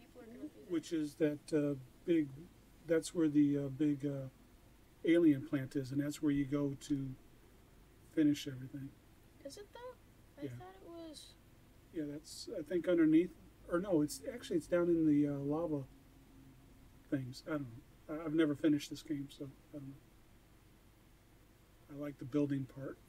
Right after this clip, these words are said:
Speaker 2: I don't care about getting off the planet. 'Cause then I just have to start all over again.
Speaker 1: Mm-hmm.
Speaker 2: Okay, so where were we going?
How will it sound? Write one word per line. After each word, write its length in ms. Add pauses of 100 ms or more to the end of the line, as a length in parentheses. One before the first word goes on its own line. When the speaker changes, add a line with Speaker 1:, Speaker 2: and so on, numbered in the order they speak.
(120)
Speaker 2:
I 40
don't 240
care 160
about 240
getting 240
off 140 (680)
the 80
planet. 320 (1200)
'Cause 140
then 120
I 80
just 200
have 120
to 80
start 260
all 220
over 140
again. 180 (480)
Speaker 1:
Mm-hmm. 1300
Speaker 2:
Okay, 260
so 160 (720)
where 160 (100)
were 160
we 160
going? 240